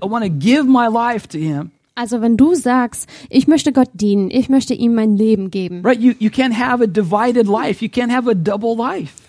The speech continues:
Speaker 2: kannst du kein doppeltes Leben haben. Du kannst dein, dein Leben kann nicht, äh, getrennt in zwei sein.
Speaker 1: Right? It has to be the same in here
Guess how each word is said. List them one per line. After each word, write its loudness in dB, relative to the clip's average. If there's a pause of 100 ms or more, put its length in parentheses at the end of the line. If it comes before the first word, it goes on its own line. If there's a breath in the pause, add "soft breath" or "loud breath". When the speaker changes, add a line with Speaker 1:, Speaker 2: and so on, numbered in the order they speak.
(220 soft breath)
Speaker 2:
kannst -2
du 2
kein 4
doppeltes 2
Leben 4
haben. -2
Du -2
kannst -4
dein, -2
dein 2
Leben 4
kann 2
nicht, 0
äh, 0
getrennt -2
in -2
zwei 0
sein. -12 (160)
Speaker 1:
Right? -2
It -4
has 0
to -2
be 4
the -2
same 2
in 2
here 2